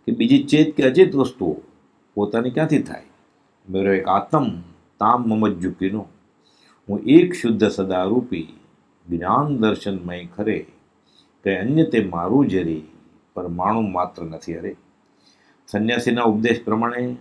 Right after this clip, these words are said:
આ ગોવાળે બાંધ્યું જ નહોતું એ ઊંટ પાસે જઈ તેને છોડવાની ક્રિયા કરી.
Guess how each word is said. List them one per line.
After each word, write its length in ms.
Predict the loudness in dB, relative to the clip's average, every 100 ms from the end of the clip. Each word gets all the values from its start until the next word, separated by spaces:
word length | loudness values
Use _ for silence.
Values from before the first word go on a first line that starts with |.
| -16 _
આ 120 | 0 2
ગોવાળે 340 | 2 2 0
બાંધ્યું 520 | 0 -2 0 8 8
જ 100 | 8
નહોતું 280 | 2 2 4
એ 100 | 4
ઊંટ 300 | 4 0 0
પાસે 240 | -2 -2
જઈ 360 | -2 2 2 0 -6 -20 _ _ _ -10
તેને 160 | -8 -6
છોડવાની 480 | -2 0 0 0
ક્રિયા 300 | -4 -2 0
કરી. 280 | 0 -2 -4